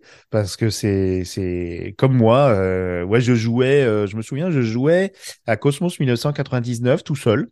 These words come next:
hein, euh, voilà, euh, parce que j'étais le seul à le voir. Je dev-, je, je regardais des trucs qui étaient pas de mon âge, hein, honnêtement. Et je jouais, je me souviens, en primaire, c'est pour te dire, hein, en C E un, je crois, même pas. Euh,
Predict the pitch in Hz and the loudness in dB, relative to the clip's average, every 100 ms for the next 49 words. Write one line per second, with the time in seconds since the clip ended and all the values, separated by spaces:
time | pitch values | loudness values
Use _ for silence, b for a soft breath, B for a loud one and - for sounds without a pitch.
0 | - 107 226 - 107 101 101 95 90 98 | -8 -8 -6 -4 -4 -2 -4 -4 -4 -4
1 | - B B B - 110 110 107 107 104 | -4 B B B 2 4 6 6 4 2
2 | 104 101 101 98 - 110 101 98 104 95 | -2 -4 -6 -8 0 0 2 -2 -4 -2
3 | - 104 104 101 156 147 - 107 - 110 | 2 4 4 2 0 0 -2 -2 -4 -12
4 | - 110 110 127 127 135 - 160 123 113 | -10 -4 -2 2 4 2 0 -6 -4 -6
5 | 107 110 107 95 87 90 101 98 92 113 | -2 -2 0 -2 -2 -4 -6 -6 -6 -4
6 | 131 - B B B B 113 107 135 123 | -4 -6 B B B B -2 4 4 4
7 | 139 156 185 151 127 120 139 165 156 - | 4 4 4 2 2 -2 -4 -2 -4 -4
8 | 175 151 127 117 104 - - 117 143 175 | -2 0 0 -4 -6 -10 -8 -4 0 0
9 | 123 143 B B B B _ - 113 113 | 0 -4 B B B B _ 0 2 4
10 | 113 113 113 110 - 147 139 131 123 147 | 2 2 0 -2 0 4 6 6 2 0
11 | 147 - 113 123 117 110 - 117 135 98 | -4 -4 -2 0 -2 -2 -2 -4 -4 -6
12 | 92 90 90 90 | -6 -8 -8 -10